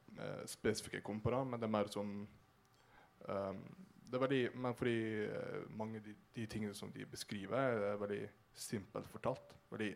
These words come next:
enkelt. Eh, og det er ikke sånn, det virker litt sånn naiv. Og, eh, jeg har ikke lest så mye Wittgenstein, men, eh,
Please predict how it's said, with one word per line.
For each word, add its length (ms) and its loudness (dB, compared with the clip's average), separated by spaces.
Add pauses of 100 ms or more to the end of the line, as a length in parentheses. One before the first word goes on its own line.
enkelt. 640 -6 (640)
Eh, 100 -2
og 840 2
det 80 -2
er 20 -4
ikke 80 -6
sånn, 180 -2
det 120 -6
virker 280 -2
litt 160 -10
sånn 200 -6 (120)
naiv. 380 0 (720)
Og, 540 2
eh, 340 2
jeg 380 -8
har 100 2
ikke 100 6
lest 180 2
så 60 -2
mye 200 0
Wittgenstein, 600 -2
men, 300 2
eh, 420 -2